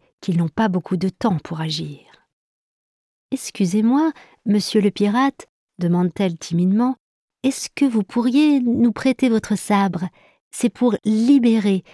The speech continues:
notre amie Sibylle, la marionnette en tissu. » « Si c'est pour sauver un prisonnier, le cœur d'un pirate est toujours d'accord »,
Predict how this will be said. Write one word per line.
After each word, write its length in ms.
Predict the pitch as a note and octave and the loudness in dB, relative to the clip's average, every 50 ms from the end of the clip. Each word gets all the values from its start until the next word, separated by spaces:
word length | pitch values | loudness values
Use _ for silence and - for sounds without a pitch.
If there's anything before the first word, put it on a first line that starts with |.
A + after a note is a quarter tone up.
| _ _ | _ _
notre 400 | - F#3 G3+ G#3+ G#3+ G#3 - - | -4 0 2 2 0 0 0 0
amie 200 | A3+ A3 G#3+ G#3+ | 2 2 2 2
Sibylle, 540 | G3 - - A3 F#3+ G3 G3+ G3 F#3+ F3 E3+ - _ _ _ _ _ - | 0 0 -2 -2 0 2 2 2 2 2 0 -4 _ _ _ _ _ 0
la 180 | G#3 G#3 G#3+ | 2 4 4
marionnette 560 | G#3+ G#3 G3+ G#3+ G#3+ G#3+ G#3 G#3+ G#3+ G#3 - | 4 4 4 4 4 4 4 4 2 2 0
en 60 | F#3+ F3+ | -2 -2
tissu. » « 420 | - - F#3+ - - - F3+ - _ _ _ _ _ _ _ _ _ _ _ _ _ _ _ _ _ _ | -2 -4 -6 -6 -6 -8 -8 -8 _ _ _ _ _ _ _ _ _ _ _ _ _ _ _ _ _ _
Si 240 | - - - - F#3+ | -20 -8 -4 -4 -4
c'est 180 | - - A#3+ | 0 0 -2
pour 260 | A#3+ - - E3+ D#3 - | 0 0 0 -2 -2 -2
sauver 380 | - - A#3+ A3+ G3 G#3+ G3+ | 0 0 2 4 4 4 4
un 120 | E3 D#3+ D#3 | 2 0 -2
prisonnier, 720 | - - - A#3 G3 G#3 G3 F#3+ F#3 F#3+ G3+ A3 A#3+ - _ _ _ _ _ | -2 -2 0 2 2 4 4 4 4 2 2 0 -2 -6 _ _ _ _ _
le 140 | - F3+ E3+ | -4 -4 -4
cœur 460 | - - - A3 G#3+ G#3 G3 F3+ E3+ | -4 -2 0 2 4 4 4 2 2
d'un 180 | E3 F3 E3+ E3 | 0 0 -2 -2
pirate 540 | - - - G#3+ F#3 F#3+ G3+ G#3 G#3+ - - | -4 -4 -4 0 2 2 2 2 0 -2 -4
est 140 | E3 D3+ | -6 -2
toujours 400 | - F#3+ F#3+ F3 F3 F#3 F3 E3 | 0 0 0 2 0 0 0 -2
d'accord », 840 | D3+ D#3+ E3 F3+ G#3+ - - A3 F#3+ F3 D#3 D#3 D#3+ D3+ C#3+ - | -2 -2 -2 -2 -2 0 0 0 2 2 0 -2 -4 -10 -16 -20